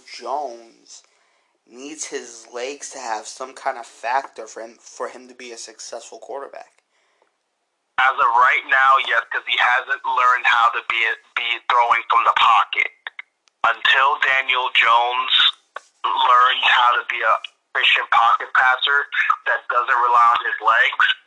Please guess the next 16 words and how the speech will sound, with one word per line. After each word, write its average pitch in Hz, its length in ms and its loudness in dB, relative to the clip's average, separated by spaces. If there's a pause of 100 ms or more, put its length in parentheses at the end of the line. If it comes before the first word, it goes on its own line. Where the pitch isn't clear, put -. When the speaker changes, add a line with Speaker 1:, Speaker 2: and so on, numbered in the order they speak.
Speaker 2:
then 113 200 -2
yes. 95 220 0 (840)
Speaker 1:
So 127 340 -12
then 127 200 -12
Speaker 2:
You 135 100 -6
Speaker 1:
would 131 40 0
Speaker 2:
know. - 300 4
Speaker 1:
you - 100 -20 (120)
also 151 640 -2
say 123 1300 -10 (540)
that 110 360 -10
next 131 760 -10
year 123 800 -12 (480)
is 127 220 -12
a 123 80 -10
Sam 120 360 -10